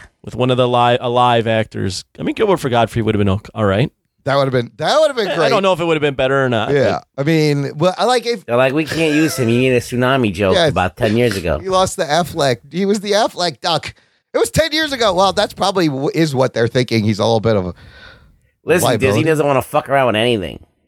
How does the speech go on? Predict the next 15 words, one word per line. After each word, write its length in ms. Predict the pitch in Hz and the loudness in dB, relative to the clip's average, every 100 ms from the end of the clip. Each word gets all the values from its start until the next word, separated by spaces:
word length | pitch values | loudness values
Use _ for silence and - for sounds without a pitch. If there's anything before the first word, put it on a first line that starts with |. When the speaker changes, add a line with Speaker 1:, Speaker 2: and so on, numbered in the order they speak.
| - | -8
Speaker 3:
All 80 | 80 | -2
right? 200 | 104 98 | 0 0
They 80 | 117 | 0
don't 100 | 127 | 2
wanna 180 | 131 117 | 2 2
take 180 | 127 107 | 0 -2
a 20 | |
chance 380 | - 117 110 104 | -2 0 0 -2
that 120 | 92 | -2
someone's 220 | 104 101 | 0 0
gonna 120 | 87 95 | 0 0
be 80 | |
like, 100 | 95 90 | 0 0
"Well, 540 | 120 165 185 185 165 | 0 2 4 2 -2
you, 320 | 120 117 127 | -8 0 0